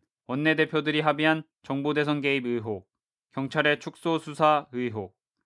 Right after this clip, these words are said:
정보원 여직원 인권 침해 의혹,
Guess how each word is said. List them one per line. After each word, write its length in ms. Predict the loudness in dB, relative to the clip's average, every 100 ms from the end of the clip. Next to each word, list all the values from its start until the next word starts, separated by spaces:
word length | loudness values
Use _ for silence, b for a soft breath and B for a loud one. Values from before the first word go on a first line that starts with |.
| _ _
정보원 400 | -6 -2 0 2
여직원 460 | 2 0 0 0 0
인권 400 | -6 -2 -2 -2
침해 220 | -2 0
의혹, 540 | 0 0 -4 -6 -10